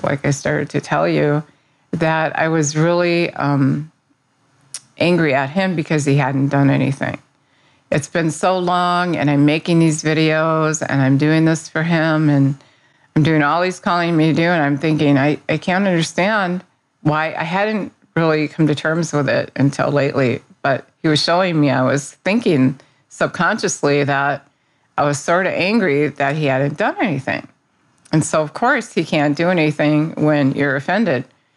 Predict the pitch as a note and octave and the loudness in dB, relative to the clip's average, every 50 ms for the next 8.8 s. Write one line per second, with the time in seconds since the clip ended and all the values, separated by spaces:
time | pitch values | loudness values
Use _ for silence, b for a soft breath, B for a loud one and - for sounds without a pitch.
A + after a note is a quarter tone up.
0 | _ _ _ _ _ - D#3 D#3 D3 C#3+ D3+ D3+ D3+ D3+ D3 - - D#3+ D3+ D3+ | _ _ _ _ _ -4 -2 0 0 0 0 0 0 -2 -2 -4 -2 0 0 0
1 | D#3+ D#3 - F3 - - - E3 G3 G3 F#3 F#3+ E3+ D#3 D3+ E3+ D3+ D#3 D3+ C#3+ | -2 -2 -2 -2 -2 -2 -2 -2 0 2 2 2 2 2 2 2 2 2 2 0
2 | C#3 C#3 D3 D#3 - - - D3 C#3+ C#3 C#3 C#3 C3+ C#3 D3 D3+ - _ _ _ | 0 0 -2 -4 -6 -6 -4 -2 0 0 0 0 0 -2 -2 -4 -8 _ _ _
3 | - - - - C#3+ C#3+ C#3 C#3+ C3+ - - - C3+ C3+ C3+ C3+ C3+ - - C#3 | -20 -8 -2 0 0 2 2 0 -2 -2 0 2 2 2 2 2 0 0 0 0
4 | C3+ C#3 C#3 - - - C3+ C#3 D3+ D3+ D#3 D#3 D3+ D3 C3+ C#3+ C#3+ C#3 C#3 C#3+ | 0 0 -2 -4 -4 -4 -2 -2 0 0 0 0 -2 -2 -2 -2 -2 0 0 2
5 | C#3 C#3 C3+ C3 C3+ C#3 - C#3+ D3+ D#3+ E3 E3 D#3 D3+ D3+ D3 A#2 D3+ D#3+ D#3+ | 2 2 2 0 0 0 0 -2 -2 0 0 0 0 0 0 0 0 0 0 0
6 | D3+ D3 C#3 - - D3+ D3+ D#3+ G#3 - - C#3+ D3 C#3+ - - E3+ F3+ A#3 A#3 | 0 -2 -4 -6 -4 -2 -2 -2 -2 -2 -2 -2 -2 -2 -4 -2 -2 0 0 -2
7 | D#3+ - - - D#3 D#3+ G3+ A#3+ G3 - - b b b b b b D#3+ C#3 - | -4 -4 -2 0 2 2 2 0 0 -4 -6 b b b b b b -6 -4 -2
8 | - F3 D#3+ D#3 E3 G#3+ D#4+ G4+ - - - G#2+ D#2 A#1+ - C3 | 0 0 2 2 2 0 -2 -4 -6 -6 -4 -4 -4 -4 -8 -12